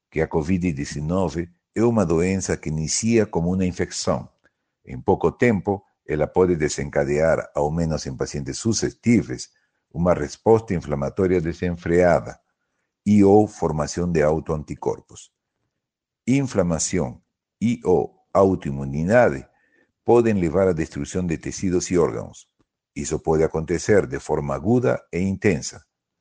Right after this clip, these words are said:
o sea, es a covid que todos conocemos,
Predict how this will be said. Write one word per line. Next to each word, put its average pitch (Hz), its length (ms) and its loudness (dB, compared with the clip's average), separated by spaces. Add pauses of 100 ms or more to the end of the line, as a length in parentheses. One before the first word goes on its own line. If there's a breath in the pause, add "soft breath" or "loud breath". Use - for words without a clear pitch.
(140)
o 107 140 2
sea, 110 480 -2 (400)
es 95 120 2
a 95 60 4
covid 87 460 0
que 78 120 -4
todos 73 360 -2
conocemos, 85 760 -4